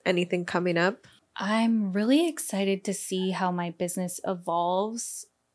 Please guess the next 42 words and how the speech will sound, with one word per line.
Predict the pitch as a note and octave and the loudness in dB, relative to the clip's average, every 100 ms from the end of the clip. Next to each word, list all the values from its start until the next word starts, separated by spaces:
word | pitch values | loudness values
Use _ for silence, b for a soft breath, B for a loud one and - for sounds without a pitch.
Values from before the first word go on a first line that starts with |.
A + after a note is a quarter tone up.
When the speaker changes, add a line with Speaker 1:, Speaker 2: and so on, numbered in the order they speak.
| _ | _
Speaker 2:
I | G3+ G3+ G3 G3 F#3+ F#3+ F#3+ | 2 2 2 2 0 -2 -4
was | - G3+ - | -2 -2 -2
just | G#3 | -4
talking | A3 G#3 G#3 | -4 -2 0
yesterday | F3+ F3+ F#3+ F3+ E3+ | 0 -2 -2 -2 -2
about | - F3 - | 0 -2 -2
how | - F3+ | 0 0
I | F3 | 0
feel | F3 F#3+ F#3+ F#3 - | -4 -2 0 0 -4
so | - - F#3+ G3 A3+ - | -6 -2 0 2 0 -4
proud | - - F3+ | -2 0 0
of | G3+ | 0
all | F3 | -2
the | F3+ | -4
community | - - F3 F3+ F#3 G#3 | -6 -8 -4 -4 -2 -2
that | F#3+ - | -2 -2
we're | F#3 | -4
building | F3+ - E3 - G#3 A#3+ B3+ | -4 -4 -4 0 2 6 6
in | B3 G3+ | 6 2
different | G#3+ G3+ F#3+ | 2 2 0
Speaker 1:
Mm-hmm. | G#3 | 0
Speaker 2:
ways. | - F#3+ A3 | -2 -2 -4
Like, | - | -4
I've | F#3+ F#3+ | -6 -4
finally | F#3+ G3 G#3+ A3 | -4 -2 -2 -2
been | G3+ F#3+ | -2 -2
able | F3+ F3+ | -2 -2
in | F3+ | -4
the | F3+ | -4
past | - F3+ F3+ | -4 -4 -4
year | F#3+ F3+ F#3 | -4 -4 -4
to | F#3+ F#3 F3+ F3+ B B B B B _ - | -2 -2 -2 -6 B B B B B _ -12
release | G3 G3 F#3 G3 F#3+ | 0 0 2 0 2
myself | G#3 G#3 - G3 | 2 2 0 0
from | - F3+ | 0 0
doing | F#3 F3+ E3+ | 2 0 0
everything | - F3 F#3 A3 G#3+ A3+ | -2 -2 -2 0 0 0
and | G3 | 0
ask | F#3 F3 F#3 - | 0 -2 -4 -4
for | G3 | -2
more | F#3+ E3+ | 0 -2
help. | F3 - F3+ A#3+ - | -2 -2 0 -2 -4